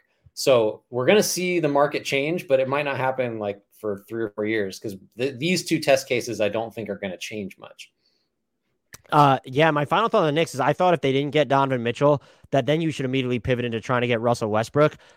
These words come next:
Speaker 2: I just can't, the more I think about it, I can't envision them even getting one of the Lakers first for Fournier and Randall type package. Like Rose, there's the expiring there. Um, Lance in the chat says Cavs are now a top what team in the league? We already discussed this, but we probably have them as, like, a top ten team next year. Or, I mean, the West is deep. It's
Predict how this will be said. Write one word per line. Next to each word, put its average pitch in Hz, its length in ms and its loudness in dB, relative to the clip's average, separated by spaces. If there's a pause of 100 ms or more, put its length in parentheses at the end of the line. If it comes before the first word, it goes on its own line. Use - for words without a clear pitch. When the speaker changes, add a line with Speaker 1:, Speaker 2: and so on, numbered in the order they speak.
(120)
Speaker 2:
I 156 120 4
just 185 180 2
can't, 151 300 0
the 131 60 -4
more 143 140 2
I 147 40 4
think 143 120 -2
about 123 120 0
it, - 20 0
I 131 60 0
can't 165 200 -2
envision 143 220 -2
them 127 240 -6
even 135 200 -4
getting 123 280 0
one 123 180 2
of 127 100 4
the 113 60 2
Lakers 117 360 2
first 113 520 -2 (280)
for 131 180 0
Fournier 120 520 2
and 101 120 -4
Randall 110 400 0
type 107 220 -2
package. 101 320 -2
Like 110 160 -2
Rose, 127 440 4
there's 113 180 0
the 113 100 -4
expiring 113 580 0
there. 113 420 -4 (340)
Um, 101 460 -6 (220)
Lance 139 320 -2
in 139 40 -6
the 131 60 -4
chat 135 240 0
says 117 160 -10
Cavs 131 240 0
are 127 40 -4
now 127 160 0
a 117 40 -2
top 127 280 0
what 120 180 0
team 120 140 -6
in 117 40 -4
the 113 60 -2
league? 117 180 -2
We 131 80 0
already 196 160 2
discussed 139 360 0
this, 110 160 -2
but 120 100 -4
we 135 120 -2
probably 180 280 4
have 123 180 0
them 131 140 -2
as, 104 100 -6
like, 101 260 -2
a - 60 -16
top 131 240 -2
ten 101 220 -10
team 127 240 -6
next 131 260 -6
year. 139 180 0
Or, 113 160 0
I 135 60 -2
mean, 175 120 2
the 151 60 0
West 180 300 4
is 127 80 -6
deep. 104 260 -8
It's - 220 -8